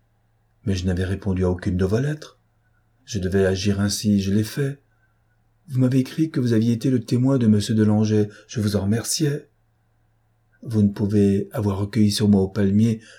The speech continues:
ou dans les cafés de la colonie des mots cruels, insultants,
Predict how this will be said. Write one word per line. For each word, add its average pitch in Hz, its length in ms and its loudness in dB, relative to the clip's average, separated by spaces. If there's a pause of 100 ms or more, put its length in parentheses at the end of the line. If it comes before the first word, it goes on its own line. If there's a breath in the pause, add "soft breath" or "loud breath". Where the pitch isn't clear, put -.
ou 175 120 -2
dans 98 120 -2
les 87 160 -8
cafés 87 360 -4
de 87 120 -4
la 80 100 -4
colonie 90 420 -2
des 90 120 -4
mots 92 140 -2
cruels, 123 540 -2 (380 soft breath)
insultants, 117 840 -2